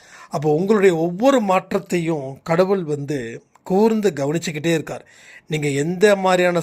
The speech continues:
சூழ்நிலையில இருக்கீங்க, எப்படிப்பட்ட சூழ்நிலையில வாழுறீங்க, உங்களுக்கு தேவையானது என்ன,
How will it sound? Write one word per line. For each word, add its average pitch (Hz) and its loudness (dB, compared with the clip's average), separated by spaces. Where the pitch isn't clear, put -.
சூழ்நிலையில 139 -6
இருக்கீங்க, 123 -8
எப்படிப்பட்ட 175 0
சூழ்நிலையில 147 -2
வாழுறீங்க, 127 -2
உங்களுக்கு 180 0
தேவையானது 196 2
என்ன, 139 -10